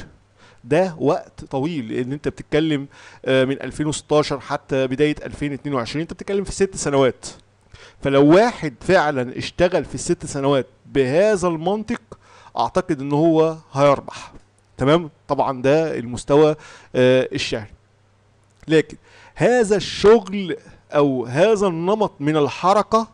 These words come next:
زي ما احنا قلنا في الدورة تغير تماما. ما بقتش الدنيا سهلة كده. اصبحت ازواج العملات والمؤشرات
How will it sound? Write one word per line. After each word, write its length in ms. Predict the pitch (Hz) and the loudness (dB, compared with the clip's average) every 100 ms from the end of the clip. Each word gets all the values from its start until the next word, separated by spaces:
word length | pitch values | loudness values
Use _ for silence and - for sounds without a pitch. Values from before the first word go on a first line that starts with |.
| - | -8
زي 220 | 123 147 | 0 0
ما 60 | |
احنا 220 | 151 - 123 | 0 -6 0
قلنا 360 | 170 190 202 | 0 0 -6
في 340 | 156 143 139 131 | -10 -4 -4 -4
الدورة 500 | 123 147 190 208 220 - - _ | -2 2 4 4 -2 -10 -20 _
تغير 580 | 143 123 185 208 190 151 | 0 2 0 0 -2 -4
تماما. 480 | - 127 135 117 101 _ _ _ _ - - | -6 -4 -4 -4 -12 _ _ _ _ -20 -6
ما 60 | |
بقتش 360 | 127 151 208 - | 0 2 0 -2
الدنيا 600 | 196 143 190 208 202 196 - | -4 2 2 2 -2 -4 -10
سهلة 480 | - 180 156 151 | -2 -2 0 -4
كده. 320 | 135 143 117 113 _ _ _ - - - | -4 -4 -6 -10 _ _ _ -20 -20 -6
اصبحت 480 | 127 110 - 214 - | -6 0 -2 -2 -6
ازواج 340 | 151 165 175 | 0 0 2
العملات 540 | 175 151 147 160 175 165 | 2 2 2 4 4 2
والمؤشرات 840 | 143 139 - 127 - 156 196 - | -2 -2 -6 -6 -2 0 0 -4